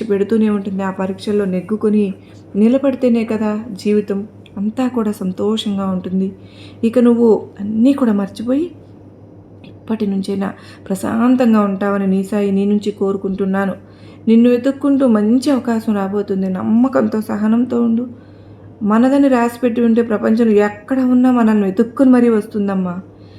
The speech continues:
అది వస్తువైనా సరే, నీ బంధమైనా సరే, ఏదైనా సరే, ఎవరైనా సరే తప్పకుండా మనల్ని వెతుక్కుని మరీ వస్తారని నేను మరలా గుర్తు చేస్తూ ఉన్నాను. ప్రతి బాధకు ఒక సంతోషం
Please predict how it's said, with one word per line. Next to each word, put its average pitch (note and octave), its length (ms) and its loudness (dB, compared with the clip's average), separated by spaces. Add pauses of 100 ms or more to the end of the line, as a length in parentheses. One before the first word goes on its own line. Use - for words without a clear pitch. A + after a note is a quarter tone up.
(220)
అది A3 420 2 (720)
వస్తువైనా C#4 580 0
సరే, C#4+ 300 0
నీ C4 140 4
బంధమైనా A#3 640 0
సరే, A#3 300 -2 (240)
ఏదైనా C4 480 2
సరే, A3 260 -2
ఎవరైనా A#3 520 0
సరే G3+ 220 -4
తప్పకుండా G3+ 680 -8 (600)
మనల్ని A3+ 400 4
వెతుక్కుని B3 500 2
మరీ A3+ 440 2
వస్తారని G3+ 640 -2 (360)
నేను G3+ 200 -2
మరలా G3 320 -2
గుర్తు F#3+ 400 -6
చేస్తూ G3 260 -6
ఉన్నాను. F#3+ 560 -6 (440)
ప్రతి A3 320 0 (160)
బాధకు B3+ 360 -2 (100)
ఒక G#3 180 -4
సంతోషం G#3 460 -2